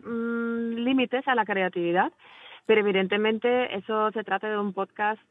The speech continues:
eh, y de un programa en el que se pretende que los, eh, estudiantes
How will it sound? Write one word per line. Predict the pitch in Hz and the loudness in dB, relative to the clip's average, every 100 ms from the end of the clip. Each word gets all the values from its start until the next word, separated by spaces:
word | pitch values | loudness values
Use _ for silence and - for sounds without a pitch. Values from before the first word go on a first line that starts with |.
| - | -6
eh, | 175 170 170 | -2 0 2
y | |
de | 175 | 2
un | 185 | 2
programa | 190 196 196 202 208 220 | 0 -2 2 0 2 0
en | 214 | 0
el | 190 175 | -2 -2
que | 175 170 - | -2 -2 -2
se | 175 170 | -2 0
pretende | 165 165 165 180 202 240 | 0 0 0 0 0 -2
que | 208 | -2
los, | 180 165 | -4 -4
eh, | 160 - 160 156 | -6 -8 -4 -4
estudiantes | 147 156 165 190 196 | -6 -4 -4 -2 -6